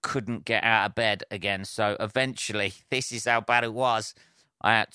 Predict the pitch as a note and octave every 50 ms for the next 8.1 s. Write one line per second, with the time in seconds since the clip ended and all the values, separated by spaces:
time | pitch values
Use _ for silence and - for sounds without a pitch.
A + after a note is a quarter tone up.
0 | - - A#2+ A2+ A2 A2 - - - - A#2+ - - B2+ A#2 A#2 - - A#2 A#2
1 | B2 C3+ D3 D#3 D#3+ C#3+ C3 A#2+ A2 A2+ F#2+ A2 G2+ F#2+ G2 G2+ - - _ _
2 | B2+ C3 C3+ B2 - C3 A#2+ A2 - - A#2+ A2+ A2 G#2+ - - - - - D3
3 | D#3+ E3 E3+ E3 D3 - - D3+ B2+ B2+ A#2 - C#3 B2+ - - - B2+ A#2+ A2+
4 | G2 _ _ _ _ _ - B2+ B2 G#2+ - A#2+ B2 A2+ A2+ G#2+ - - B2+ A#2+
5 | A2 G#2 G#2+ A2+ G#2+ - _ _ _ _ - - - - - - - _ _ _
6 | _ - - - _ - _ _ - - _ - _ _ _ _ _ _ _ _
7 | _ _ _ _ - A2+ A#2 A#2 A#2+ A#2+ A#2 G#2+ _ - B2 A#2+ A#2 A#2 A#2 A2+
8 | A2+ G#2+